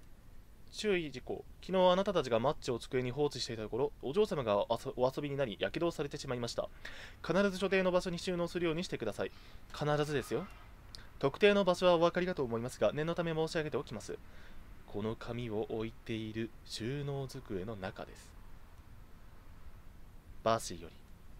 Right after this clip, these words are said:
パーシーか。ポケット。収納机。え、この紙が置いてある収納机じゃない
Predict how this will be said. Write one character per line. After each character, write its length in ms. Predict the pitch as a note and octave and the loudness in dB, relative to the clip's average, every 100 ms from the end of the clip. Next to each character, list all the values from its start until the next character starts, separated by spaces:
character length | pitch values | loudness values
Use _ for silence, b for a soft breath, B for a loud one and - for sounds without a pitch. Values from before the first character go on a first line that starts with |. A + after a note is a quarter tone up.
| - - | -14 4
パ 140 | D#3 | 4
ー 20 | |
シ 160 | - F2+ | 4 -4
ー 40 | |
か。 140 | - - - - - - - - - - - - - - | -8 -12 -14 -16 -18 -18 -16 -14 -14 -14 -16 -16 -16 -8
ポ 100 | B2 | -2
ケ 80 | C3 | -2
ッ 20 | |
ト。 180 | - - - | -2 -8 -10
収 400 | - - E3 A3+ | -8 -4 -2 0
納 220 | A#3 A#3 | 2 2
机。 420 | G3+ G#3+ - G#2 - - - - - - - - - - - - - - - - - - - - | 0 -6 -4 -4 -6 -16 -16 -16 -16 -18 -18 -18 -18 -18 -18 -16 -16 -16 -18 -18 -16 -16 -8 -2
え、 160 | A2 - - | -2 -2 -6
こ 160 | C3+ | 0
の 120 | D#3 | 0
紙 320 | D#3 E3 E3 D#3 | 0 0 0 4
が 120 | G#2+ | 6
置 180 | G#2 G#2 | 6 2
い 40 | |
て 140 | - | 4
あ 80 | G#2 | 2
る 80 | F#2+ | 2
収 260 | - A2 A#2 | -2 -2 0
納 180 | A#2 A2 | -2 -4
机 280 | A2+ G#2+ | -4 -4
じ 80 | F#2 | -4
ゃ 40 | |
な 80 | |
い 40 | E2+ | -6